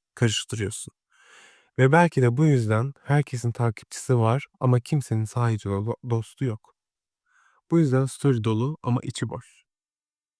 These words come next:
Profile dolu ama ruhu boş. Peki ne yapacağız? Nasıl döneceğiz bu halde? Önce şunu kabul edeceğiz. Hepimiz yalan söyledik. Mutlu olmadığımız anları mutlu gibi gösterdik. Kıskandığımız insanları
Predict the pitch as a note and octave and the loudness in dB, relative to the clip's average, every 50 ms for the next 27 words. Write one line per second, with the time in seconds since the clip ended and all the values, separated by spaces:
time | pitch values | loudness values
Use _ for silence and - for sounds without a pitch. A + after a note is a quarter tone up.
0 | _ _ - C#3+ C#3 C3+ - - C#3 B2+ A#2+ G#2+ A2+ A#2 A#2 A#2 C3 D3 - _ | _ _ -2 0 0 0 0 -2 -2 0 0 0 0 -2 -2 -2 -4 -6 -8 _
1 | - B2 B2 C3 B2+ A#2+ A#2 A2+ G#2+ A2 G#2+ A2 - A2+ _ _ _ _ _ _ | -4 -2 0 0 2 2 0 0 -2 -4 -6 -8 -10 -12 _ _ _ _ _ _
2 | _ _ _ _ _ _ _ _ _ _ _ _ _ _ _ _ _ _ - E3+ | _ _ _ _ _ _ _ _ _ _ _ _ _ _ _ _ _ _ -8 -8
3 | E3 - F3+ F#3 E3+ C#3+ B2 - G#2+ G2 G#2+ A#2+ C3 C#3+ - - - _ - C3+ | -2 4 6 6 6 6 4 2 -4 -4 -4 -8 -8 -10 -12 -14 -20 _ 0 0
4 | C#3+ C3+ - A#2 G#2 G#2 G2+ G2 G2 F#2+ - G2 G2 F#2+ G2+ G#2+ G2+ G#2 A2 G#2+ | 0 0 0 -2 0 2 2 2 0 -2 -2 -4 -4 -6 -6 -6 -8 -6 -6 -6
5 | G2+ G2+ G2+ - - _ _ _ _ _ _ _ _ _ _ _ - - _ _ | -6 -8 -10 -12 -14 _ _ _ _ _ _ _ _ _ _ _ -20 -20 _ _
6 | _ _ - - E3 F3+ F3 D#3 D#3+ - - C#3+ C#3 A#2+ - - G#2+ G#2 F#2+ G2 | _ _ -2 0 2 4 4 2 0 -2 -2 -2 -2 -2 -4 -8 -8 -6 -6 -6
7 | F2 - - - - - - - - - _ _ - D#3 D3 - B2+ B2+ C3+ B2+ | -8 -8 -14 -18 -18 -18 -18 -20 -20 -20 _ _ -4 -4 -2 0 2 0 2 2
8 | A#2 A2 G#2 G2 F#2+ G2 G2 - - F#2+ - - - _ _ _ _ _ _ _ | 2 2 2 2 0 -2 -6 -8 -10 -10 -10 -10 -14 _ _ _ _ _ _ _
9 | _ _ _ _ _ _ _ _ _ _ _ _ _ - D3 D3 - D3+ - - | _ _ _ _ _ _ _ _ _ _ _ _ _ -4 -4 -4 0 -2 0 4
10 | D3 D3 D3+ D#3 C#3+ A#2+ G#2 G2+ G#2 G#2 G#2 A2+ B2+ - - - B2 A#2+ A2+ A2+ | 6 6 6 6 6 2 2 0 -2 -2 -2 -2 -4 -6 -8 -4 -2 -2 0 0
11 | A2 A#2 B2 C#3+ C#3+ C3 A#2 _ - A2 F#2+ G#2 F2+ F#2+ F#2 - - - - G2+ | 0 0 0 0 0 -2 -4 _ -6 -6 -6 -4 -4 -4 -4 -4 -6 -8 -10 -8
12 | G2 G2+ A2+ - - _ - _ _ _ _ _ _ _ _ _ _ _ _ _ | -8 -8 -8 -10 -14 _ -18 _ _ _ _ _ _ _ _ _ _ _ _ _
13 | _ _ _ _ _ - B2+ - - - C3+ B2+ B2 B2+ C3 C#3+ D3 C#3+ - B2 | _ _ _ _ _ -10 -10 -10 -2 2 2 4 4 4 2 2 0 0 0 -2
14 | A#2 - - A2 G#2 G#2 G#2+ G#2 G#2+ C3 | -4 -2 -2 -2 -2 0 -2 -2 -4 -6